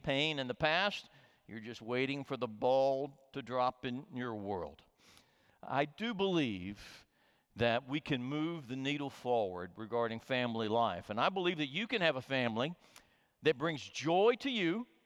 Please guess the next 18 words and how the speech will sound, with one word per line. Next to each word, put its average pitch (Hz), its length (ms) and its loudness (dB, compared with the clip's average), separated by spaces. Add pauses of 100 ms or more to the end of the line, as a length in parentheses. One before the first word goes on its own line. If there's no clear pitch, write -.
(600)
and 147 240 0
glory 165 460 2
to 147 140 -4
God, 143 440 4
and 185 140 2
especially 254 840 0
is 185 160 -2
that 185 220 4
true 151 440 -4 (340)
when, 175 340 2 (240)
as 170 240 2 (100)
a 175 160 0
family, 151 720 2 (300)
we 190 220 0
bring 190 460 2
a 165 280 4 (520)
big, 254 640 6 (460)
bold, 220 680 4